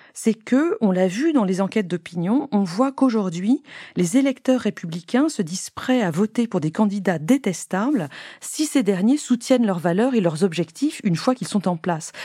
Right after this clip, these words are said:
En gros, c'est exactement ce qui s'est passé pour l'électorat de la droite conservatrice avec Trump.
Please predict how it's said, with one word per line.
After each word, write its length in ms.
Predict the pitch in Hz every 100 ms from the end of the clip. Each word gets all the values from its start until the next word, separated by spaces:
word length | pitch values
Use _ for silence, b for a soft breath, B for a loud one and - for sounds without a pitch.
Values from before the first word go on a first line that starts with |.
| B B
En 100 | -
gros, 300 | 185 185 285
c'est 200 | - 190
exactement 580 | 175 160 233 233 220 208
ce 60 | -
qui 120 | 180
s'est 100 | -
passé 400 | 170 165 - 185
pour 180 | 160 156
l'électorat 580 | 170 202 - 190 180 175
de 40 |
la 80 | 143
droite 260 | 156 214
conservatrice 720 | - 185 165 151 147 - 247
avec 240 | 185 165 -
Trump. 420 | - 151 139